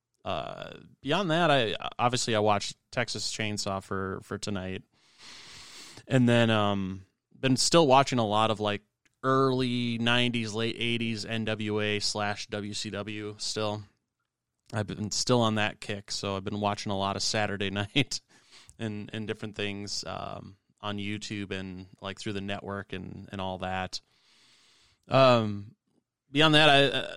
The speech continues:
I, I, I've been starting to dabble a little bit with two K twenty 'cause I finally bought that when it was on sale again. And, uh,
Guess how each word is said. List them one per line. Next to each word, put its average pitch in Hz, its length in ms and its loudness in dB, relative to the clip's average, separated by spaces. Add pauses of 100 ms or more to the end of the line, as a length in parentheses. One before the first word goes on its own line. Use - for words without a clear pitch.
I, 151 220 6
I, 139 140 4
I've 120 280 0
been 127 160 4
starting 170 300 4
to 151 80 4
dabble 135 480 4
a - 20 2
little 139 160 4
bit 139 220 4
with 127 140 -2
two 147 180 -6
K 135 180 -2
twenty 139 460 -2 (420)
'cause 120 140 -4
I 107 100 0
finally 117 320 0
bought 110 220 2
that 110 180 0
when 110 80 -4
it 104 60 -4
was 101 120 -6
on 98 140 -4
sale 107 300 -2
again. 113 340 -2 (1300)
And, 101 340 -2
uh, 95 420 0